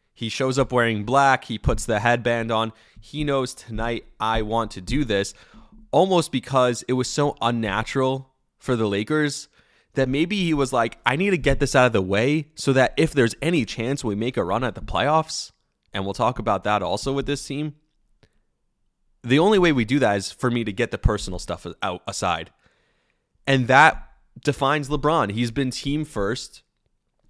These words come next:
his entire life. Now, he's all about himself. He's all about the brand. He's all about the, him being, calling himself the king and all those different things. But not on the basketball court.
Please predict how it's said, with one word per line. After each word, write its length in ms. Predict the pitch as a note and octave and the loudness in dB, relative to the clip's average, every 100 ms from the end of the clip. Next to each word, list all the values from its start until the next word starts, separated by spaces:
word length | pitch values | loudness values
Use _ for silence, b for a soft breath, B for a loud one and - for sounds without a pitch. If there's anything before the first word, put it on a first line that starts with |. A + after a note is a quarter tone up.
| _ _ - | _ _ -2
his 160 | B2 | -2
entire 460 | B2+ B2 B2 B2+ B2 | -2 2 4 6 6
life. 320 | C#3 E2+ - | 4 2 0
Now, 100 | A2 | -2
he's 220 | A#2+ G#2+ - | -2 -4 -6
all 160 | A#2+ C3 | -2 0
about 220 | A#2+ A2 | 0 -2
himself. 720 | G#2 F#2 G#2 A#2+ B2+ - - _ _ _ | -4 -6 0 0 0 -6 -20 _ _ _
He's 160 | - A#2 | -6 0
all 100 | A#2+ | 2
about 260 | A#2 A2 G2+ | 2 0 -2
the 60 | |
brand. 500 | F2+ A#2 C3 B2+ B2 - B | -2 0 2 0 -4 -12 B
He's 220 | A#2+ A2+ | -6 0
all 180 | A2+ A2+ | 0 0
about 460 | G#2 G#2 G2+ - | 0 0 -2 -6
the, 160 | G#2 F#2 - | -10 -10 -12
him 260 | G2+ A2+ | -6 -4
being, 240 | G#2+ A2 F#2 | -4 -6 -8
calling 300 | - A#2 A2+ | -4 -2 -2
himself 340 | G#2+ A2 G#2+ | -2 -2 -4
the 80 | E2 | -6
king 320 | - C3 C3+ | -4 -4 -4
and 100 | - | -6
all 200 | E2+ C#3+ | 0 2
those 180 | D#3 C3 | 2 2
different 320 | D3 C3+ A2+ | 0 -2 -4
things. 480 | D3+ D#3 G2+ G#2+ - b b b b b _ _ _ _ - | 0 -2 -2 -10 -18 b b b b b _ _ _ _ -2
But 120 | C3 | 0
not 340 | A#2+ A#2+ C#3+ | 4 6 6
on 160 | C#3 C3+ | 6 2
the 60 | B2 | 2
basketball 540 | B2 D3 - A2 F#2+ | 2 2 -2 -6 -6
court. 360 | - D#2+ - | -8 -12 -12